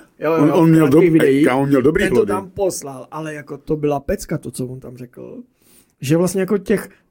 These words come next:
Speaker 1: třicet procent, eh, blbců je dostatečně konzistentních a, eh, jo, že je
Speaker 2: Jo,
Speaker 1: můžeš, že
Speaker 2: a
Speaker 1: si ma-,
Speaker 2: dostatečně,
Speaker 1: můžeš ovládat, že je můžeš
Speaker 2: dostatečně
Speaker 1: dobře ovládat.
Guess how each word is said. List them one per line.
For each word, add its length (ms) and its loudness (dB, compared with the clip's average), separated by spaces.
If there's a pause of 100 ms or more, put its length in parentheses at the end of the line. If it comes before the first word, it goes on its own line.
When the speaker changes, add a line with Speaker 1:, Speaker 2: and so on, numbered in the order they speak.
(120)
Speaker 1:
třicet 320 2
procent, 540 -2 (160)
eh, 40 -10 (400)
blbců 840 0
je 500 -6 (120)
dostatečně 880 -2
konzistentních 1160 -2
a, 220 -8 (1200)
eh, 360 -2
jo, 240 2
že 140 2
je 80 4
Speaker 2:
Jo, 60 0
Speaker 1:
můžeš, 400 4
že 80 0
Speaker 2:
a 40 4
Speaker 1:
si 40 2
ma-, 20 2
Speaker 2:
dostatečně, 460 4
Speaker 1:
můžeš 180 2
ovládat, 380 2 (140)
že 140 -6
je 40 2
můžeš 60 -2
Speaker 2:
dostatečně 280 -4
Speaker 1:
dobře 240 -2
ovládat. 400 -6